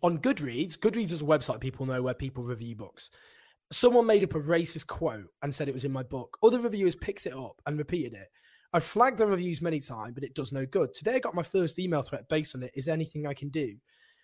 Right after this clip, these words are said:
And then she says, another tweet, "Flag the reviews. None of these terms in my book. It's all made up." There's a slight problem here. These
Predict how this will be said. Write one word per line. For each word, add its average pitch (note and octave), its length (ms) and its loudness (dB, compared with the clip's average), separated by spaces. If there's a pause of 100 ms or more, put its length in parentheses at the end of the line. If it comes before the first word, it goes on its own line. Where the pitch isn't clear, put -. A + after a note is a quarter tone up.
(160)
And E3 120 6
then F#3 120 2
she F3+ 120 -6
says, D3+ 320 -4 (100)
another F3+ 240 2
tweet, D3 260 -2
"Flag G#3 280 2
the F3+ 60 -4
reviews. C3 480 -2
None E3+ 200 0
of F#3+ 40 -4
these F#3+ 200 -2
terms C#3 280 -2
in C3+ 100 -4
my C3 120 -2
book. A#2+ 400 -8
It's C#3 180 -8
all C3 100 -6
made B2+ 220 -4
up." A2+ 220 -14 (1400)
There's E3 140 0
a E3 40 -2
slight D3 240 0
problem C3 280 -6
here. A2 280 -10 (340)
These A#3 520 0